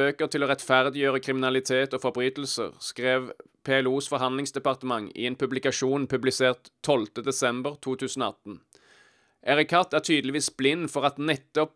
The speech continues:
palestinske myndigheters egne utdanningsmyndigheter bruker islam og islamske hellige bøker til å rettferdiggjøre krig mot Israel.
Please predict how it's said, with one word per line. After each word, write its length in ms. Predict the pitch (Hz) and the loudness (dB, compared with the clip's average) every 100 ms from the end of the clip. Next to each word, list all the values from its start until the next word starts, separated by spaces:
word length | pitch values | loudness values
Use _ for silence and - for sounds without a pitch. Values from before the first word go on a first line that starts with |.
| 151 | -2
palestinske 560 | 143 - 147 151 - | 0 -2 -2 -2 -2
myndigheters 720 | 147 143 113 127 151 151 139 - | -2 -2 -2 -2 -2 -2 -4 0
egne 540 | 147 139 117 98 120 160 135 | 2 4 2 0 -4 -2 -2
utdanningsmyndigheter 1040 | 151 165 160 165 147 139 135 127 - 110 | 0 0 0 -2 -4 -4 0 -2 -2 -4
bruker 460 | 147 156 127 131 143 | 2 2 2 0 -2
islam 500 | - 127 127 160 185 | 0 2 2 2 -4
og 160 | - 135 | -2 0
islamske 880 | - 135 131 143 143 - _ 143 135 _ | 0 2 2 0 -6 -10 _ -4 -4 _
hellige 380 | - 135 117 131 | -4 -2 0 0
bøker 460 | 123 131 135 165 180 - _ - - _ _ - | 2 2 2 -4 -8 -10 _ -20 -20 _ _ 2
til 160 | 151 | 4
å 60 | 156 | 6
rettferdiggjøre 760 | 151 - 139 143 147 147 139 135 | 4 6 8 8 4 4 4 0
krig 400 | 135 131 131 113 - | 2 2 2 -4 -12
mot 240 | 113 123 | -6 -2
Israel. 400 | 120 113 - 90 | -2 0 -2 -4